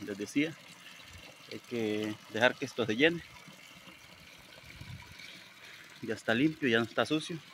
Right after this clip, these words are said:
Voy a mostrarles de dónde cojo el agua yo para las tilapias. De acá cojo el agua. Se coge por esa manguera. Tiene esa malla, es un colador que uso de colador.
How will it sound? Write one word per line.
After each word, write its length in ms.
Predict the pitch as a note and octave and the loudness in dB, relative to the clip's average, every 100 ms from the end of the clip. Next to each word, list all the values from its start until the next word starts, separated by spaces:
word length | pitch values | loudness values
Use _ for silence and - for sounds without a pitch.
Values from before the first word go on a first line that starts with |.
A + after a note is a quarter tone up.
| - - - - | -20 -20 -20 -6
Voy 140 | A2 A#2 | 4 6
a 80 | |
mostrarles 460 | A2+ G2+ A2+ A2+ A#2 | 6 4 6 6 6
de 60 | G#2+ | 6
dónde 420 | G#2+ A2+ F#2+ F#2 - - - - - - - | 6 6 4 0 -14 -20 -20 -20 -20 -16 -4
cojo 200 | G2+ G#2+ | 0 4
el 80 | G#2 | 4
agua 220 | G#2 G#2 | 4 2
yo 180 | A2 G#2+ | 0 2
para 360 | B2 C3 C#3+ C3+ - - - - - | 6 8 6 -4 -18 -20 -20 -20 -14
las 160 | - - | -12 -12
tilapias. 580 | G2 C#2 - - - - - - - - - _ _ _ _ _ - - - - - - | -8 -8 -8 -16 -16 -16 -20 -20 -20 -20 -20 _ _ _ _ _ -16 -16 -16 -18 -18 -8
De 120 | G#2+ | -6
acá 220 | - A2+ | 0 0
cojo 260 | - A#2+ A2 | 4 4 6
el 80 | A2+ | 6
agua. 300 | D3+ D#3 - _ _ _ _ _ _ _ _ - - - - - | 4 0 -14 _ _ _ _ _ _ _ _ -20 -20 -20 -20 -20
Se 160 | - | -18
coge 220 | - A2 - | -8 -6 -2
por 160 | A2 | 0
esa 80 | A2+ | 2
manguera. 440 | G#2+ G2 A#2+ B2 - - | 2 2 2 0 -6 -10
Tiene 280 | - G#2+ A2+ - | -2 0 0 -4
esa 240 | - A2+ | -2 4
malla, 300 | A2+ B2 B2 | 6 6 4
es 120 | A2 | -4
un 120 | A2+ | -8
colador 500 | - G2+ G2 A#2 C3 - - | -2 2 4 4 2 -2 -16
que 80 | G2+ | -10
uso 180 | - | -2
de 80 | A2+ | -2
colador. 460 | - F#2+ G#2+ C3 | 0 4 4 4